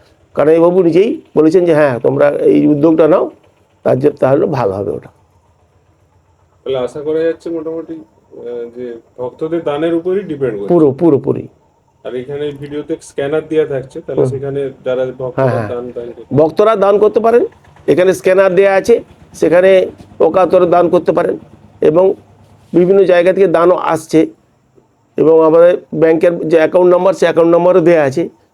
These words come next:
Speaker 1: অনেকে ব্যাংকে সরাসরি পাঠিয়ে দিচ্ছেন।
Speaker 2: হুম। মানে আমাদের যে মহোৎসব যে হয় তাতে যেমন কোনো প্ল্যান এস্টিমেট থাকে না যে
Speaker 1: না, না।
Speaker 2: এতজনের আমরা খাবার করবো বা
Speaker 1: না,
Speaker 2: ওই
Speaker 1: না।
Speaker 2: করবো,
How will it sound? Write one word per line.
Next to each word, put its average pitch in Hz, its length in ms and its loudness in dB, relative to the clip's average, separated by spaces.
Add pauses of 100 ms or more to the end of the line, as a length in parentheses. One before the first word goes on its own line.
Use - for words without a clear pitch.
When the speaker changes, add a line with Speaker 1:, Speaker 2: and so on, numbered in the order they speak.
(120)
Speaker 1:
অনেকে 156 280 2
ব্যাংকে 160 320 2
সরাসরি 165 480 0 (960)
পাঠিয়ে 165 240 2
দিচ্ছেন। 135 260 -6 (220)
Speaker 2:
হুম। 98 140 -20 (1900)
মানে 135 160 -6
আমাদের 151 420 -6
যে 170 80 -6
মহোৎসব 165 720 -8
যে 170 140 -6
হয় 156 220 -4
তাতে 143 280 -8
যেমন 165 260 -2
কোনো 165 220 -6
প্ল্যান 160 300 -4
এস্টিমেট 165 420 -4
থাকে 123 240 -8
না 120 80 -6
যে 127 80 -6
Speaker 1:
না, 147 160 2
না। 127 60 0
Speaker 2:
এতজনের 160 340 0
আমরা 160 240 0
খাবার 147 320 -6
করবো 147 340 -10
বা 131 80 -6
Speaker 1:
না, 113 180 -2
Speaker 2:
ওই 135 80 -6
Speaker 1:
না। 135 60 -10
Speaker 2:
করবো, 131 340 -8